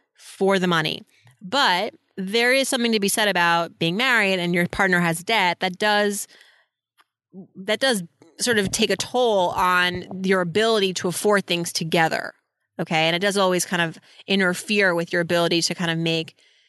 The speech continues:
easy financial decisions. You can't just go out and buy something 'cause you're gonna think about, "Well, I, we've got this debt, we've gotta deal with it." And even though it's not technically yours,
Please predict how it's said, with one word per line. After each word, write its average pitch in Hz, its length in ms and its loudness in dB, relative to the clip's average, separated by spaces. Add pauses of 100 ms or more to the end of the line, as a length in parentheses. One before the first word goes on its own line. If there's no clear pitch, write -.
(380)
easy 196 280 2
financial 170 420 0
decisions. 160 460 -2
You 156 80 -4
can't 165 280 -4
just 170 260 0
go 175 80 0
out 156 100 0
and 170 80 -14
buy 190 180 2
something 165 320 -2
'cause 160 200 -4
you're 160 100 -4
gonna 156 80 -4
think 165 140 -4
about, 151 200 0
"Well, 160 160 2
I, 156 160 0
we've 151 160 -6
got 147 220 -2
this 151 180 -8
debt, 185 320 0
we've 175 120 -4
gotta 160 140 -4
deal 165 260 0
with 160 180 -2
it." 139 40 0
And 143 160 -2
even 208 180 0
though 202 120 2
it's 190 140 -4
not 214 240 0
technically 233 500 -2
yours, 226 600 0